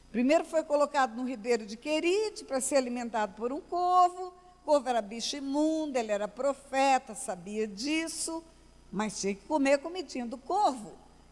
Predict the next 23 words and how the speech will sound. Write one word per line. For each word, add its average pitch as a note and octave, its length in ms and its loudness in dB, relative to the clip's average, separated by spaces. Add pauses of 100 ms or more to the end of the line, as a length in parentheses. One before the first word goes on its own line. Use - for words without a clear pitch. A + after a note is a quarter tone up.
(100)
E G#3+ 60 -2
você A3+ 320 0
acha B3+ 300 2
que A#3+ 100 -8
aquilo B3+ 340 -4
vinha C4 260 -2
assim C4+ 240 -2
como B3+ 200 0
aquela B3 300 0
carninha A#3 540 -2
que - 80 -12
você G3 300 -10
comeu G#3+ 380 2
agora F#3+ 320 0
no F3+ 140 -6
jantar? F#3 720 0 (840)
Aquilo D4 320 -6
vinha G#4+ 280 -6 (140)
cru F4 340 6
na A#3 160 -2
boca A3 360 -6
do G3 120 -6
bicho. F#3 600 -4